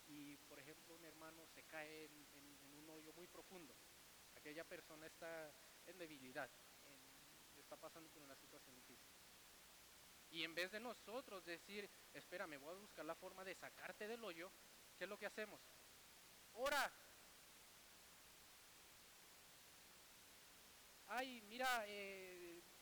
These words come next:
tal y tal versículo dice tal cosa". Como que más peso le echamos al hermano. No, búscate la manera, busca una soga, tírale la soga, levántalo y anímalo.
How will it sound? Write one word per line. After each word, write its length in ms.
tal 180
y 60
tal 260
versículo 540
dice 220
tal 200
cosa". 360
Como 160
que 80
más 180
peso 300
le 80
echamos 340
al 120
hermano. 240
No, 340
búscate 440
la 100
manera, 400
busca 320
una 140
soga, 360
tírale 320
la 100
soga, 300
levántalo 520
y 80
anímalo. 420